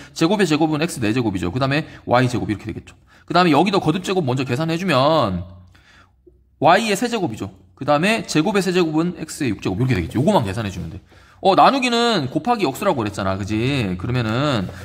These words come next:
우리가 바로 계산하지 말고 한 번 더 적어줍시다. 어, Y 칠 제곱이고 나누기는 곱하기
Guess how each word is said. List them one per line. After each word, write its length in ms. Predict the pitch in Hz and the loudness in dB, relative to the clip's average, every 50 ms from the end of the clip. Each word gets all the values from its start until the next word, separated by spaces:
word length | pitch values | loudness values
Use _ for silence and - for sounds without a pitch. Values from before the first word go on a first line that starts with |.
| - - - | -16 -14 -8
우리가 540 | 113 110 110 104 101 107 135 170 185 185 | -4 -4 0 2 2 2 4 2 0 -2
바로 200 | - - 98 123 | -4 -6 -6 -4
계산하지 360 | 113 110 117 143 147 151 165 156 | -4 -4 -4 -4 -4 -4 -2 -2
말고 380 | 110 92 87 - 139 147 120 | -2 -2 0 0 0 -2 -2
한 140 | - 165 175 | -2 -4 -4
번 100 | 196 190 | -2 -2
더 60 | - | -4
적어줍시다. 760 | - - 131 - 185 123 - - - - - - 147 170 - - - - - _ _ _ _ _ - | -4 -4 -4 -4 -4 -4 -6 -8 -4 -4 -2 -2 -2 -4 -6 -12 -20 -20 -20 _ _ _ _ _ -10
어, 180 | - 110 - 90 | -6 -4 -4 -2
Y 200 | - 110 123 123 | 0 0 0 -2
칠 160 | 127 - 180 | -2 -2 -2
제곱이고 380 | 170 175 165 156 - 135 156 151 | 0 0 0 0 0 0 0 4
나누기는 500 | 123 127 147 185 196 180 180 175 170 156 | 4 4 4 4 2 0 0 -2 -2 -4
곱하기 960 | - 127 - - 170 165 151 135 135 143 156 175 190 214 226 214 - - _ | -6 -6 -4 -2 -2 -2 -2 -2 -2 -2 0 0 -2 -2 -4 -10 -16 -20 _